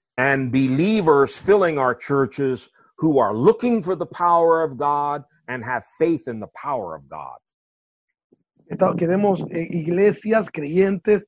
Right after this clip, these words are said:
Speaker 2: que estén buscando el poder de Dios y poniendo su fe en el poder de Dios.
Speaker 1: Amen.
Speaker 2: Amén.
Speaker 1: We need to be seeking for that.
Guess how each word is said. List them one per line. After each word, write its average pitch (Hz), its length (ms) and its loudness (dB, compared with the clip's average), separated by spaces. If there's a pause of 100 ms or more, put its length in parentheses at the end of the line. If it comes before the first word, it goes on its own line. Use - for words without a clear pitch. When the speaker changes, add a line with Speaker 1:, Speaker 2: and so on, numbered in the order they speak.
(240)
Speaker 2:
que 170 120 0
estén 202 280 0
buscando 208 680 2
el 185 120 0
poder 175 320 -2
de 208 100 2
Dios 196 300 2
y 190 80 -4
poniendo 170 320 -2
su 175 160 -8
fe 233 220 4
en 247 100 4
el 196 140 0
poder 165 360 -2
de 175 120 -2
Dios. 131 360 -6 (240)
Speaker 1:
Amen. 226 400 -4 (920)
Speaker 2:
Amén. 151 500 0 (220)
Speaker 1:
We 220 200 -4
need 214 160 -2
to 160 60 0
be 151 160 -4
seeking 165 480 -6
for 104 160 -10
that. 80 260 -10